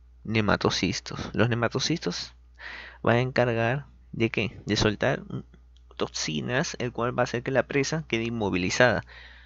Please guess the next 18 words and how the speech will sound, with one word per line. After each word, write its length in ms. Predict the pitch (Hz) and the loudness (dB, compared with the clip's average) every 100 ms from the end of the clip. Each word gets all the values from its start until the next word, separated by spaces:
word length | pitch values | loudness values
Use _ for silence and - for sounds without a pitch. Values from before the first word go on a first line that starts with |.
| - | -2
Al 120 | 123 123 | 2 4
momento 380 | 127 165 196 | 2 0 -2
de 60 | 190 | 0
que 100 | 120 | 2
la 100 | 107 | 2
presa 300 | - 123 110 | 2 0 -4
va 80 | 107 | -8
a 40 | |
quedar 160 | - 135 | -10 -10
inmovilizada, 760 | 139 147 143 143 143 123 117 - - - - - - - - | -8 -6 -6 -4 -2 0 -2 -6 -16 -20 -20 -20 -20 -4 6
esta 320 | 139 - 139 | 6 8 6
ya 100 | 127 | 6
no 160 | 117 | 4
va 60 | 117 | 2
a 40 | |
poder 260 | - 113 117 | 8 8 8
escapar 640 | 123 - 101 - 92 117 156 - - - - - - - - | 6 0 0 0 0 -2 -6 -18 -20 -20 -20 -20 -20 -20 -12
de, 320 | 98 85 | -8 -6